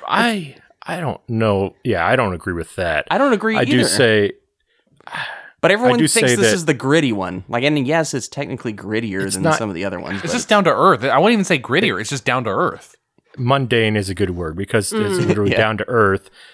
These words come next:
Speaker 1: It's not, I mean, it's kinda boring. Like, it, it languishes.
Speaker 2: Yeah.
Speaker 1: And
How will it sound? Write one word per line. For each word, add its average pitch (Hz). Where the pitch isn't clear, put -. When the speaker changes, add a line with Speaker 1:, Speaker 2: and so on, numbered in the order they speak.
Speaker 1:
It's 110
not, 120
I 123
mean, 117
it's -
kinda 117
boring. 104
Like, 113
it, -
it 120
languishes. 98
Speaker 2:
Yeah. 113
Speaker 1:
And 101